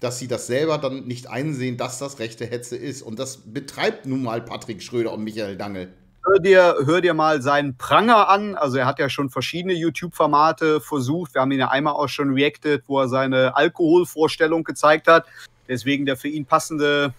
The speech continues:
Speaker 2: ja, Spitzname ist, äh, Michael Gluck Gluck Dangel. Ja,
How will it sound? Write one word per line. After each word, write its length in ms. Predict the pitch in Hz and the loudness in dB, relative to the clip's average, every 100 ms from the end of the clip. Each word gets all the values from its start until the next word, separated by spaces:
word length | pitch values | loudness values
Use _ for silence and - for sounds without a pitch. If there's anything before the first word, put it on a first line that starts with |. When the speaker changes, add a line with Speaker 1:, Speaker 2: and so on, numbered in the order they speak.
| 135 | 0
Speaker 2:
ja, 320 | 135 147 143 - 143 | 2 2 -2 -12 -14
Spitzname 640 | - 165 - 147 143 147 | -8 -8 -4 0 0 0
ist, 320 | 143 131 - | -2 -4 -4
äh, 80 | 135 | -2
Michael 540 | 160 226 214 185 180 | 0 6 6 8 4
Gluck 400 | 139 139 226 285 | 2 2 4 2
Gluck 300 | - 262 254 | 2 2 4
Dangel. 440 | - 185 262 285 294 _ - _ _ | 4 6 8 8 4 _ -20 _ _
Ja, 320 | 151 170 185 | 2 4 4